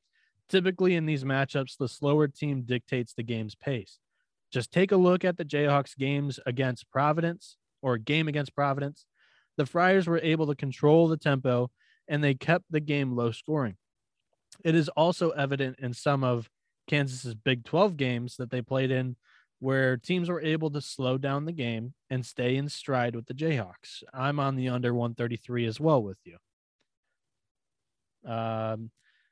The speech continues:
prediction number three. Got, you gotta get as many of these correct, guys. Duke, U N C, A T S. Uh, the spread for the contest is minus four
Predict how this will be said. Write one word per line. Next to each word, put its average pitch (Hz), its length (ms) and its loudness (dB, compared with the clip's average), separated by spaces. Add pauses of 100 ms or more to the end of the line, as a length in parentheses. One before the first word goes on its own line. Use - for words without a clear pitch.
(600)
prediction 208 480 2
number 226 180 4
three. 131 320 0 (600)
Got, 151 280 2
you 175 280 -2
gotta 165 260 4
get 190 160 2
as 170 140 2
many 160 300 2
of 175 80 0
these 170 220 0
correct, 131 440 -2
guys. 101 300 -10 (1120)
Duke, 196 460 4 (380)
U 165 320 2
N 196 120 2
C, 127 460 -2 (240)
A 127 140 0
T 127 260 -2
S. - 460 -12 (240)
Uh, 120 360 0
the 113 120 -8
spread 156 440 0
for 202 80 2
the 196 80 4
contest 160 580 0
is 113 160 -6
minus 127 580 0 (140)
four 139 420 4